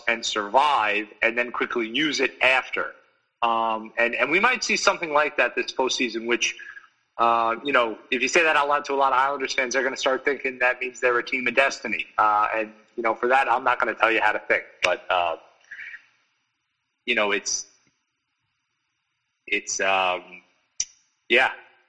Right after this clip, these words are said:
I, I'm, I'm really not sure how else I could, uh, I, I could say it. It's just, you get out to that early lead and, and you kinda watch Trotz work his magic.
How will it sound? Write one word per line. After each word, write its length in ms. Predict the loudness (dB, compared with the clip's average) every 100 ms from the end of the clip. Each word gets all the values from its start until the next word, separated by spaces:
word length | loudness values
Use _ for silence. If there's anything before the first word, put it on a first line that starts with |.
| _ 0
I, 120 | 2
I'm, 240 | 4 2
I'm 200 | 2 0
really 200 | 0 -2
not 220 | 2 2 2
sure 180 | 2
how 240 | 4 2 2
else 220 | -2 0
I 80 | -2
could, 220 | -2 0
uh, 300 | 2 2 0 0
I, 200 | -2 0
I 100 | 0
could 220 | 0 -4 -4
say 300 | 0 2 0
it. 80 |
It's 180 | -6 -10
just, 260 | -8 -8 -10 _ -20 _ -6
you 100 | 0
get 120 | 4
out 180 | 2 0
to 80 | 2
that 160 | 2
early 300 | 4 2 0
lead 400 | 0 2 2 2
and, 300 | 0 -4 -10 -2
and 420 | 0 0 -6 -6
you 80 | -6
kinda 240 | 2 2
watch 360 | 4 2 0 -4
Trotz 480 | 2 4 4 -2 -2
work 200 | -2 -2
his 140 | -4
magic. 520 | 2 2 2 -4 -12